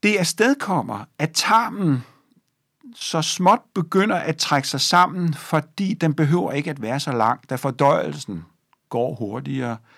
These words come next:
Lige så langsomt, øh, sker der noget med vores hjerne, at den begynder at ændre sig på baggrund af det her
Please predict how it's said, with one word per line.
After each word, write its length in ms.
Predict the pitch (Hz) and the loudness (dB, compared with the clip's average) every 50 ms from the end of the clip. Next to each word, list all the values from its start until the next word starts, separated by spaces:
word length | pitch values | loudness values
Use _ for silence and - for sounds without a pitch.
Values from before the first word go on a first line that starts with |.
| _ _ _ _ _ | _ _ _ _ _
Lige 280 | 131 123 139 160 175 | -4 0 2 2 2
så 180 | 170 - 185 170 | 2 0 0 2
langsomt, 680 | 143 127 117 123 131 135 - 156 147 120 - - - - _ _ _ _ _ _ _ _ _ | 4 4 2 2 2 -2 -2 -2 -2 -2 -2 -6 -12 -16 _ _ _ _ _ _ _ _ _
øh, 340 | - 127 117 110 107 98 | -6 -4 -2 -2 -2 -2
sker 340 | 90 - - - 147 147 139 | -4 -4 -2 0 0 0 2
der 80 | 135 139 | 0 0
noget 280 | 123 117 117 127 139 | 0 2 2 2 2
med 80 | 147 143 | 0 -2
vores 560 | 123 117 107 104 101 95 - - - - - - - | -2 -4 -6 -8 -8 -8 -8 -10 -12 -14 -16 -18 -16
hjerne, 640 | 117 110 113 104 98 101 107 120 139 156 175 175 165 - _ _ _ _ _ _ _ _ _ _ _ _ _ _ - | -12 -8 -8 -6 -4 -2 -2 0 2 2 2 0 -2 -6 _ _ _ _ _ _ _ _ _ _ _ _ _ _ -14
at 140 | 123 - | -8 -4
den 160 | - 147 135 110 | -2 -4 -2 -2
begynder 300 | 135 - 143 131 135 139 | -2 -2 -2 -2 -2 -4
at 100 | 117 113 | -4 -6
ændre 200 | 113 123 - 131 | -8 -8 -6 -8
sig 120 | - 127 | -8 -10
på 60 | 113 | -10
baggrund 460 | 104 - 107 110 123 - - 135 120 | -4 0 2 2 2 2 -2 -4 -4
af 80 | 120 113 | -4 -6
det 120 | 127 123 | -6 -4
her 240 | 123 131 131 120 110 | -2 0 0 0 0